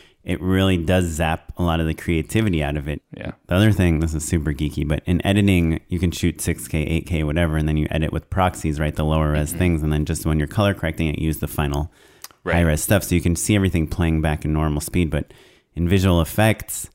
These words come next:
Speaker 1: you're always working with the highest resolution thing, especially when you're doing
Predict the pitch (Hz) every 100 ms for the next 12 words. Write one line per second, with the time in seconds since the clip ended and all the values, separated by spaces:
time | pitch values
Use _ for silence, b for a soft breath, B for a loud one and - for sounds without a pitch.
0 | - 95 90 95 107 101 90 90 92 82
1 | 78 - 85 85 80 87 80 82 85 -
2 | 76 73 104 87 73 98 87 95 82 80
3 | 80 76